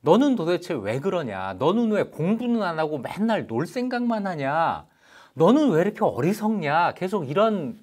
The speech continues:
꾸지람을 해요. 그러니 이 아들이 어떻게 되겠습니까? "내가 아버지 말씀을 듣고 참 바른 길로 가야지." 이렇게 생각할까요?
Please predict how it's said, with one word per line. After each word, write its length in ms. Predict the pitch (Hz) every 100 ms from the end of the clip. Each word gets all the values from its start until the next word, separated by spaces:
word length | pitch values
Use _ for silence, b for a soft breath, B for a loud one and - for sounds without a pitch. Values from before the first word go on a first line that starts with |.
| -
꾸지람을 540 | 285 294 233 190 180
해요. 540 | 147 110 107 110 76 - _ _ b b b b b
그러니 440 | 170 190 180 151
이 80 | 165
아들이 300 | 104 113 156
어떻게 420 | 92 - 180 190
되겠습니까? 760 | 151 127 - 107 90 - 85 110
"내가 320 | 120 139 90
아버지 460 | 117 165 160 143 120
말씀을 420 | 117 123 156 143
듣고 640 | 120 - - 104 120 101 80 -
참 280 | - 143 127
바른 300 | - 135 165
길로 240 | 160 139
가야지." 440 | 120 110 110 92 b b b -
이렇게 360 | 151 190 190
생각할까요? 800 | 165 160 151 127 117 113 139 -